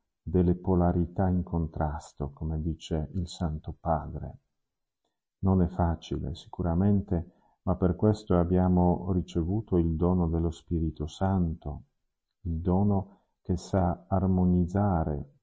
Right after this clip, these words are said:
tutte queste diversità, sia quelle dentro,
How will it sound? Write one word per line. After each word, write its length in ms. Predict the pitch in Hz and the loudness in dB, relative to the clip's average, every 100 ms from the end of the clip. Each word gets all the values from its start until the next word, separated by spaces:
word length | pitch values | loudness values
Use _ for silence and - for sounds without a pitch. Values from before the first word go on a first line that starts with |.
| _ | _
tutte 600 | - 95 - _ - 92 | -14 -14 -14 _ -2 -2
queste 760 | - 85 87 - - 87 80 - | 0 0 0 -2 -6 -4 -4 -2
diversità, 1120 | 107 90 87 90 87 - 87 82 104 85 69 - _ _ _ _ _ | -2 0 2 2 0 -2 -6 -2 -2 -2 -4 -14 _ _ _ _ _
sia 320 | - 82 78 | -8 -4 -4
quelle 400 | - 85 82 80 | -2 -2 -2 -2
dentro, 680 | 78 85 92 95 - 113 139 | 0 0 0 -2 -4 -6 -8